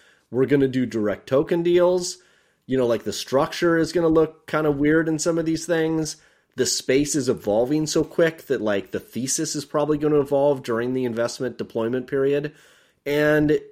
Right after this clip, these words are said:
people really, like, gave us a lot of latitude to go where we thought the space was going. And it's interesting because, like, the fund really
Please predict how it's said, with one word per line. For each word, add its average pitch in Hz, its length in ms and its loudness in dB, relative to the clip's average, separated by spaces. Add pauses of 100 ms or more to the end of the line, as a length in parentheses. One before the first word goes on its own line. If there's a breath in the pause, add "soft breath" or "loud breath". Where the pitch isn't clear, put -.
(120)
people 175 360 0
really, 160 280 2
like, 143 260 2
gave 135 240 2
us 139 140 0
a 127 60 0
lot 113 300 0
of 104 100 -4
latitude 101 840 -4 (540 soft breath)
to 131 120 -2
go 123 500 4
where 135 220 4
we 127 160 -2
thought 123 460 0
the 127 80 -4
space 202 420 0
was 110 140 -2
going. 87 480 -2
And 127 180 -2
it's 127 140 -4
interesting 170 500 0
because, 117 300 0
like, 123 200 0
the 123 80 -2
fund 165 480 -2
really 139 460 4